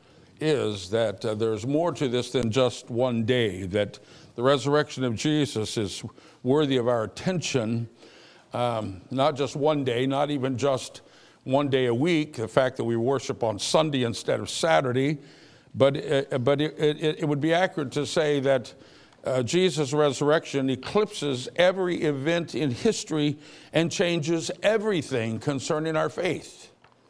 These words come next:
That was Apostle Peter's attitude. It's very clear as we read this passage. Now, this is a, this passage is, um, a little long and, uh, may struggle to get through it today, but, uh, listen as I read it. First Peter chapter one, picking up with verse three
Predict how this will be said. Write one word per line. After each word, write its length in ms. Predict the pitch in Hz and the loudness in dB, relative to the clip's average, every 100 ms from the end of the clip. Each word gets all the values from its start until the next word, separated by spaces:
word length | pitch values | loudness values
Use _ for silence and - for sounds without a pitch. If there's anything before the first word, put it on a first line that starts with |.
| _ - - - - _ _ | _ -20 -20 -20 -20 _ _
That 120 | 120 156 | -2 0
was 100 | 143 | 0
Apostle 420 | 170 170 - 147 | 4 4 4 -4
Peter's 420 | - 214 160 143 | -2 -2 0 2
attitude. 440 | 127 127 117 160 | 2 2 -2 -4
It's 140 | 139 147 | -4 0
very 180 | 156 139 | 0 0
clear 400 | - 196 170 127 | 0 0 2 0
as 100 | 120 | -2
we 140 | 135 | -2
read 360 | 139 156 143 117 | 0 0 -2 0
this 500 | 117 135 - - - - - - - | 0 0 -2 -10 -12 -20 -20 -18 2
passage. 560 | 156 139 - - - 117 | 4 4 2 -10 -10 -6
Now, 120 | 127 | -4
this 180 | 117 127 | -2 -4
is 160 | - | -4
a, 60 | - | -6
this 420 | - - - - - | -8 -20 -20 -6 4
passage 480 | 147 131 143 104 | 4 4 -2 -2
is, 260 | 120 104 - | -2 -2 -2
um, 240 | 117 101 85 - _ _ - - 120 | -2 -4 -10 -20 _ _ -20 -6 0
a 40 | |
little 260 | 143 131 131 | 2 4 4
long 420 | 139 160 196 175 | 6 6 4 2
and, 180 | 135 127 | 2 2
uh, 140 | 123 | 0
may 220 | 127 131 | 0 -2
struggle 420 | 117 - 139 127 117 | -2 -2 0 0 -2
to 80 | |
get 220 | 120 117 - | 0 -2 0
through 160 | 143 | -2
it 80 | 113 | -2
today, 480 | 127 120 123 131 - - - - - | -2 2 2 0 -2 -20 -20 -14 0
but, 240 | 127 117 | 0 2
uh, 120 | 127 | 0
listen 360 | 117 131 - 120 | 2 0 0 0
as 180 | 110 110 | 0 2
I 60 | |
read 260 | 104 104 85 | 0 -2 -4
it. 140 | 90 | -6
First 280 | - 131 - | -2 -2 -2
Peter 440 | 151 135 135 139 - - - - _ | -2 0 0 -2 -8 -20 -20 -20 _
chapter 340 | - 131 131 147 | 0 0 2 0
one, 460 | 113 107 110 107 | 2 0 -2 -4
picking 240 | 113 127 127 | -6 -2 -2
up 80 | 120 | -2
with 160 | 113 | -4
verse 320 | 110 117 - | -2 -2 -4
three 560 | - 165 147 123 160 | -4 -2 0 0 0